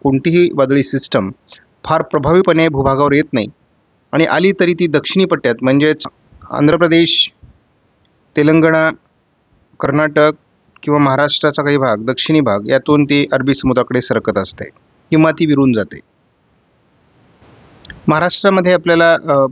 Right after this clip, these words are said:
पावसाचं प्रमाण परतीचं अधिक राहील हे मात्र मान्य आहे,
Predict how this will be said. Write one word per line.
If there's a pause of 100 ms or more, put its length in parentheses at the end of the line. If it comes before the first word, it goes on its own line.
पावसाचं
प्रमाण (220)
परतीचं
अधिक
राहील (180)
हे
मात्र
मान्य
आहे,